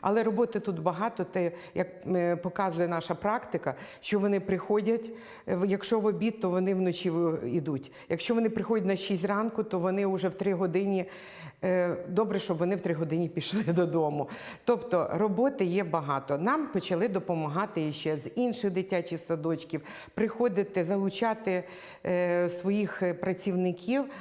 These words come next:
Вони знають, що у нас роботи багато. І вони,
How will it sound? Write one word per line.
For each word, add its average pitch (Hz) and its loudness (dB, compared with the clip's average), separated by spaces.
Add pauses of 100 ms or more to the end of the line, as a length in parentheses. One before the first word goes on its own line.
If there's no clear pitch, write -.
Вони 208 2
знають, 180 0
що - -2
у 170 2
нас 208 0
роботи 175 0
багато. 160 -2 (460)
І 196 4
вони, 202 2